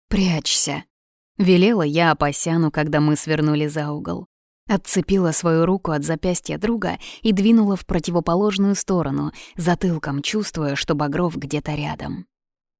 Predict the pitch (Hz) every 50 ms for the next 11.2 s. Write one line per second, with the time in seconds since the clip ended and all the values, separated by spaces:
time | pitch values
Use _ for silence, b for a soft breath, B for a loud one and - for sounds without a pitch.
0 | _ _ - 208 185 196 190 190 185 170 170 185 180 175 156 123 - - 156 147
1 | 143 123 123 127 123 139 143 135 - - B B B B B 214 202 - 208 190
2 | 190 - - - 220 214 202 175 - - _ 220 220 214 202 180 185 180 180 175
3 | - - - 170 156 - 170 151 160 180 - - 160 143 - - 165 151 147 147
4 | 143 - - 151 131 - - - - 139 156 B B B B B B B B B
5 | - 151 147 139 - - 226 220 220 214 208 202 - - - - 135 139 139 143
6 | - 131 - - - 131 123 135 - - - - 139 123 120 127 120 - - -
7 | - - - - - - _ _ _ _ _ _ _ _ _ _ _ _ _ _
8 | _ _ _ _ _ _ _ 226 202 208 202 208 202 - 214 202 185 156 143 -
9 | 165 156 151 - - - 175 151 147 151 156 170 170 160 156 143 - - - 196
10 | 196 - - - 139 - 185 175 165 156 147 - - 165 151 147 143 - 156 156
11 | 165 208 220 -